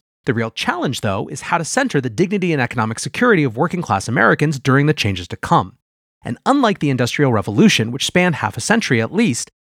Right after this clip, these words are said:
the A I revolution is unfolding at lightning speed. Today, the Democratic Party is at a crossroads, as it was in the nineteen nineties, when the dominant wing in the party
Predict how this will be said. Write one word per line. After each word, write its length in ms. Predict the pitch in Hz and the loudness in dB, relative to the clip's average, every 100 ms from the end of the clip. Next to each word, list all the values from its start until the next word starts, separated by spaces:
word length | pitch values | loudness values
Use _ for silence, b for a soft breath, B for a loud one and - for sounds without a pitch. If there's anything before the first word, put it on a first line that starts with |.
| _ | _
the 120 | 139 175 | -6 0
A 100 | 208 | 2
I 100 | 190 | 2
revolution 560 | 139 131 185 240 170 | 0 -2 0 2 2
is 120 | 156 - | 0 2
unfolding 540 | 139 151 - 107 117 | 2 2 2 2 4
at 140 | 120 117 | 2 0
lightning 320 | 104 104 92 | -2 -4 -6
speed. 480 | - 139 107 101 - _ _ _ _ - | 0 2 0 -2 -16 _ _ _ _ -6
Today, 240 | 123 240 | -2 0
the 120 | 247 | 0
Democratic 500 | 190 170 170 156 156 | 0 0 0 -2 -2
Party 240 | 123 110 120 | -2 -2 -2
is 120 | 110 | -4
at 120 | 90 | -8
a 40 | |
crossroads, 600 | - 175 165 - 95 135 | -2 2 2 0 -10 -10
as 100 | 117 | -6
it 100 | 120 | -2
was 200 | 127 151 | 0 2
in 80 | 160 | 2
the 60 | 135 | 0
nineteen 360 | 101 101 120 | -2 -6 -2
nineties, 500 | 127 156 107 - - - _ _ _ | 2 2 0 -6 -12 -14 _ _ _
when 120 | - 143 | -4 -2
the 80 | |
dominant 380 | 135 190 247 202 | 2 2 2 0
wing 180 | 151 156 | 0 2
in 80 | 160 | 0
the 80 | 156 | 0
party 320 | - 113 | 0 -2